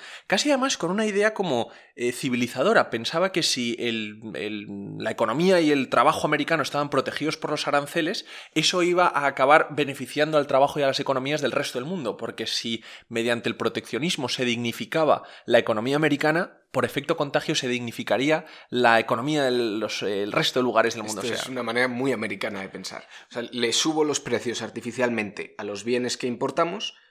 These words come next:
Speaker 2: protegiendo así el, la economía interna, y que luego ya llegará al resto los beneficios de nuestra luz americana.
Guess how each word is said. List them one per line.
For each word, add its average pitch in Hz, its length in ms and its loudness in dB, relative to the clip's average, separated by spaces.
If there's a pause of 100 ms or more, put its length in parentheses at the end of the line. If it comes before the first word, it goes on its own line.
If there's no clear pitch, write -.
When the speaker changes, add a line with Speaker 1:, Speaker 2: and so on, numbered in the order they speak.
(120)
Speaker 2:
protegiendo 131 480 -2
así 131 340 -2
el, 104 400 -12
la 101 140 -10
economía 113 500 -2
interna, 147 480 -4 (300)
y 139 100 -8
que 139 100 -6
luego 123 180 -6
ya 120 160 -4
llegará 107 300 -8
al 110 100 -8
resto 110 380 -8
los 117 160 -8
beneficios 113 600 -10
de 101 200 -8
nuestra 101 320 -10
luz 113 320 -10
americana. 101 480 -10